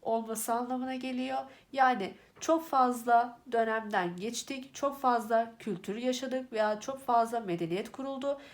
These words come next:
Bu yüzden Anadolu toprakları medeniyetlerin beşiği anlamına gelen isimle adlandırılıyordur diyoruz. Bugünkü dersimiz bu kadar.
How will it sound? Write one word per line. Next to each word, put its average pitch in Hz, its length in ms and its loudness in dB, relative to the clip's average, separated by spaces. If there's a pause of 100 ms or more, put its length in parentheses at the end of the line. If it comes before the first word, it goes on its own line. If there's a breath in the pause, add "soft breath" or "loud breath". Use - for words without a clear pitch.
(220 loud breath)
Bu 320 120 -2
yüzden 247 540 2
Anadolu 247 360 0
toprakları 269 720 -2 (260 loud breath)
medeniyetlerin 254 880 -6 (120)
beşiği 240 500 -4
anlamına 214 520 -4
gelen 240 460 0 (300 loud breath)
isimle 233 640 -4 (220)
adlandırılıyordur 202 1080 0 (260)
diyoruz. 170 580 -4 (400 loud breath)
Bugünkü 269 360 -6
dersimiz 190 640 0
bu 254 120 -8
kadar. 277 360 2